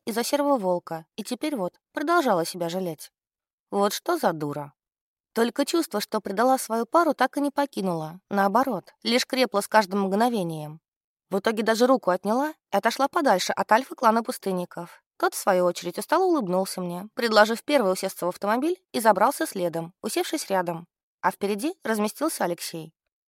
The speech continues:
Последний вообще вёл себя ниже травы, тише воды, что говорится.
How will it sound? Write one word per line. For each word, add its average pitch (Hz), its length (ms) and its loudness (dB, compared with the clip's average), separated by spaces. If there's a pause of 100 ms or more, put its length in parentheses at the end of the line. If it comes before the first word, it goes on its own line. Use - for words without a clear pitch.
Последний 320 460 4
вообще 302 320 4
вёл 254 180 4
себя 233 220 -2
ниже 226 240 0
травы, 202 320 2
тише 247 300 -4
воды, 185 240 0
что - 180 -10
говорится. 151 680 -10